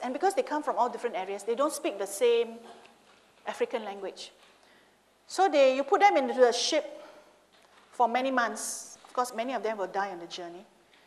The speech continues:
Uh, they have to talk to each other, right? But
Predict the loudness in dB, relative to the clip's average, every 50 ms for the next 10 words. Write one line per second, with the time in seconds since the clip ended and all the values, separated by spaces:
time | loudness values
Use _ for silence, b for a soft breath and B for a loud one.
0 | b b b b _ _ _ _ _ _ _ _ _ _ _ _ _ _ 4 6
1 | 6 6 2 0 0 -2 -4 2 4 4 4 4 2 -2 -4 -4 0 0 0 0
2 | 2 0 0 0 0 0 -2 -4 -8 -14 -20 -20 -20 _ b b b b b b
3 | b b _ 2 2 2